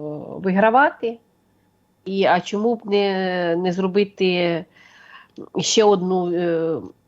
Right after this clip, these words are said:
ще одну хвилю, щоб, е, щоб перевести увагу з однієї сторони, а з іншої сторони,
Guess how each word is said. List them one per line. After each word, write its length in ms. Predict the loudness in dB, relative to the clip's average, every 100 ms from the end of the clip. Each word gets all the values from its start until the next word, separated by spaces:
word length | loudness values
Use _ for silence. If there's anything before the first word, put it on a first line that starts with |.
| _
ще 220 | -6 2 4
одну 220 | 4 -2
хвилю, 380 | -2 -2 -2 -2
щоб, 240 | -6 -4
е, 420 | -2 0 -2 -2
щоб 300 | -2 -2 -4 0
перевести 600 | 2 4 2 -2 -4 -4
увагу 520 | 0 2 2 0 -6
з 60 |
однієї 460 | -10 -10 -4 -4 -4
сторони, 580 | -4 -4 -2 -2 -2 -4 -12 -16 -6
а 120 | -2 0
з 40 |
іншої 320 | 0 -2 -6
сторони, 600 | -4 -4 0 0 2 0